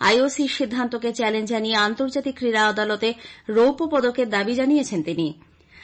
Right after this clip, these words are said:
শৃঙ্খলা ভঙ্গের দায়ে কুস্তিতে মহিলাদের তিপ্পান্ন কেজি বিভাগে অন্তিম পাংঘালকে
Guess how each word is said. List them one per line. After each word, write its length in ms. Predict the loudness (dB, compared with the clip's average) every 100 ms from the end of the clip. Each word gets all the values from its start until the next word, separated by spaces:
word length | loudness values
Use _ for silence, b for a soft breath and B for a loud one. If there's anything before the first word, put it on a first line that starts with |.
| B B -10
শৃঙ্খলা 480 | 2 2 4 2 2
ভঙ্গের 400 | 4 4 4 2
দায়ে 240 | 2 2
কুস্তিতে 480 | 0 -4 -2 -2 0
মহিলাদের 480 | 0 0 0 2 2 2
তিপ্পান্ন 400 | -2 2 4 4
কেজি 240 | 2 2
বিভাগে 400 | 2 2 0 2
অন্তিম 460 | 2 2 2 2 2
পাংঘালকে 560 | 2 2 0 0 0